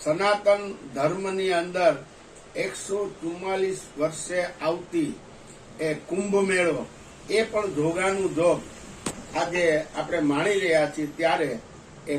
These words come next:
કુંભ મેળાને અને ગણતંત્ર, ગણતંત્ર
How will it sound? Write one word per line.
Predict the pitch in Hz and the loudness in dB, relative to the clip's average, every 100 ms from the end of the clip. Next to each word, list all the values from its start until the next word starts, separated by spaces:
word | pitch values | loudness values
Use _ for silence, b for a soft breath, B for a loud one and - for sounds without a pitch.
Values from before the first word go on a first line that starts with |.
| 143 | -4
કુંભ | 147 165 175 196 | -2 -2 2 2
મેળાને | 202 202 208 208 202 202 - - 156 | 4 8 8 6 2 -2 -6 -4 -2
અને | 196 175 | 0 -2
ગણતંત્ર, | 143 185 202 185 180 170 165 151 151 143 151 180 185 147 | -2 -2 -4 -6 -8 -4 -4 -4 -10 -4 -2 -2 -2 -2
ગણતંત્ર | 170 202 202 175 175 185 | 0 0 0 -4 -4 -2